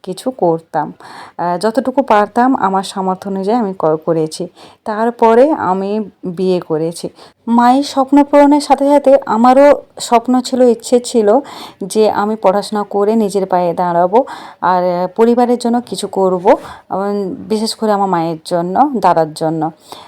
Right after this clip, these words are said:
তো সেটা আমি করতে পেরেছি, আমার ভীষণ ভালো লেগেছিল। মেয়েদের নিজের পায়ে দাঁড়ানোটা উচিত। নিজের পায়ে দাঁড়িয়ে কিছু করা বা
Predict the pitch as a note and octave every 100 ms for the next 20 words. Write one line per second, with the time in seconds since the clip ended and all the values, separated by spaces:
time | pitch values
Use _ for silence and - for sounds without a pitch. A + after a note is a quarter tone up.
0 | - B3 A#3+ B3+ B3 C4 A#3+ A#3 C4 C4
1 | B3 B3+ B3 A#3 A#3 G3 F#3+ F#3+ G#3 A3
2 | A3+ - F#3+ E3+ G3 F#3 F#3 F3+ - _
3 | F#3 F#3 F3+ F3 F3 F3 E3+ A3+ - -
4 | - - A#3+ C4+ C4+ B3+ A#3+ B3+ B3+ B3+
5 | B3+ A#3+ G#3+ A3+ A#3 A#3 A#3 F#3+ F#3+ F#3+
6 | F3+ - - - - A3 A#3+ C4+ C#4 C4+
7 | C#4 C4+ A3+ A3+ B3 A#3+ F#3+ - G#3+ B3
8 | - A#3 A3+ A#3 G#3 F3 - - - G3
9 | G3+ G#3+ G#3+ G#3+ G#3